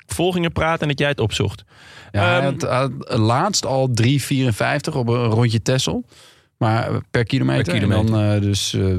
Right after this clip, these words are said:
Speaker 2: weet ik veel, hoeveel had hij gerend toen? Zestien kilometer. Nu had hij volgens mij
Speaker 1: Oh.
Speaker 2: nog verder en nog sneller gerend.
Speaker 1: Jesus
Speaker 2: Wat,
Speaker 1: Christ,
Speaker 2: wat,
Speaker 1: man.
Speaker 2: ik bedoel, voor een, een,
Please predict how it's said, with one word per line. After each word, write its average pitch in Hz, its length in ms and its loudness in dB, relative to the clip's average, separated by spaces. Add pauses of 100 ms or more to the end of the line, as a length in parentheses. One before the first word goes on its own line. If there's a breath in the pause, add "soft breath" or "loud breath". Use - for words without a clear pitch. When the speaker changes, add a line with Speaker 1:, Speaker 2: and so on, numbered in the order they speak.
(120)
Speaker 2:
weet 101 220 -2
ik 95 80 -2
veel, 92 200 0
hoeveel 98 280 2
had 98 160 2
hij 95 100 -2
gerend 101 600 -2
toen? 131 180 0
Zestien 104 400 2
kilometer. 127 420 0
Nu 120 140 4
had 165 100 0
hij 139 100 -2
volgens 127 240 0
mij 117 100 2
Speaker 1:
Oh. - 60 -
Speaker 2:
nog - 160 0
verder 190 440 0 (220)
en 147 180 2
nog 160 240 2
sneller 117 320 2
gerend. 104 380 -2 (200 loud breath)
Speaker 1:
Jesus 92 440 2
Speaker 2:
Wat, 113 180 0
Speaker 1:
Christ, 104 340 2
Speaker 2:
wat, 107 100 2
Speaker 1:
man. 90 180 0 (280)
Speaker 2:
ik - 100 -14
bedoel, 98 320 0 (100)
voor - 400 -2
een, 90 240 2 (280)
een, 95 300 -2